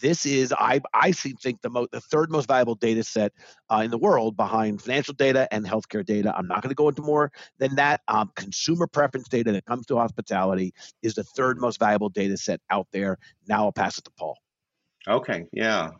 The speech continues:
Speaker 2: Well, you know, we have a, a fairly large, uh,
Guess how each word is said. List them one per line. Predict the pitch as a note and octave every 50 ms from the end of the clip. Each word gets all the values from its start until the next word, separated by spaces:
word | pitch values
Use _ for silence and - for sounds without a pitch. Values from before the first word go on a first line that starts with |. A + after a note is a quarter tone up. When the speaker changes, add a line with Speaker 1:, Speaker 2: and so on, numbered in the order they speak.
| _ -
Speaker 2:
Well, | A2+ A#2 A#2 A2+ - - - - - -
you | - B2+ B2
know, | A#2 A2+ A2+ A2+ A2 G#2 - -
we | - A#2+ A#2 A2+ A#2
have | A#2 A#2 G#2+ G#2 G#2 G2+ G2
a, | G2 G2 F#2+ F#2 F2 - -
a | G2 F#2 -
fairly | - G#2+ G2+ G2 F#2+ F#2
large, | F2 F2+ E2+ E2+ E2+ F2 F2 F2 F2 F2 F2 F2 E2+ D#2+ - - - -
uh, | F2+ E2+ E2+